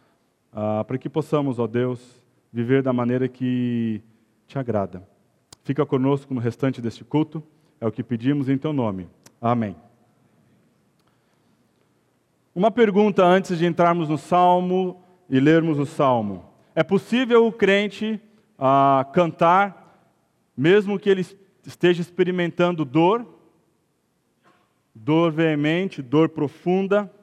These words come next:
Ou seja, é possível louvar a Deus quando ele está em circunstâncias desfavoráveis? É possível? Quando o crente deixa de louvar o Senhor?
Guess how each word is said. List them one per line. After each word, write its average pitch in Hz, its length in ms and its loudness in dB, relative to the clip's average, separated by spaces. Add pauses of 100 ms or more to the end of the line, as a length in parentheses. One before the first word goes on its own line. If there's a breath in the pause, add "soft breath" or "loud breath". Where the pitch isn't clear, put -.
(500)
Ou 120 100 -8
seja, 147 340 0
é 139 60 2
possível 175 580 -4
louvar 156 360 2
a 151 60 2
Deus 156 640 -2 (340 soft breath)
quando 143 360 0
ele 160 220 2
está 156 360 -2
em 151 80 -4
circunstâncias 185 960 -2
desfavoráveis? 143 920 -4 (760)
É 135 100 0
possível? 185 560 -4 (2500)
Quando 254 440 0
o 220 80 2
crente 214 540 -2
deixa 185 640 2
de 151 140 -6
louvar 151 480 0
o 143 60 -4
Senhor? 123 460 -6